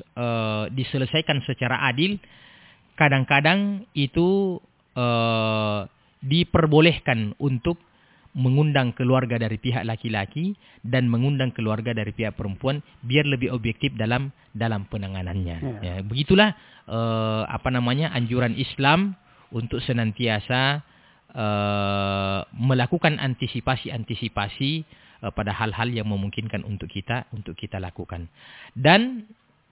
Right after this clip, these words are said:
Speaker 1: eh, perceraian, ya, atau talak memang juga merupakan salah satu di antara solusi.
Speaker 2: Ya.
Speaker 1: Ya.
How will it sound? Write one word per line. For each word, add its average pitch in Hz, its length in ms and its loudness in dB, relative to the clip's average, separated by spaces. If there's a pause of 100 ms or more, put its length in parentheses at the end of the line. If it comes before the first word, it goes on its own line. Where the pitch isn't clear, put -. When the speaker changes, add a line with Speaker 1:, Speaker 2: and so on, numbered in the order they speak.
Speaker 1:
eh, 123 300 2
perceraian, 175 880 2
ya, 107 260 -6
atau 117 720 -2
talak 185 340 0 (260)
memang 156 360 0
juga 165 200 0
merupakan 139 480 -2
salah 120 220 -2
satu 117 280 -6
di 139 100 -6
antara 117 400 -6
solusi. 143 480 -2 (120)
Speaker 2:
Ya. 120 340 -8
Speaker 1:
Ya. 98 240 -4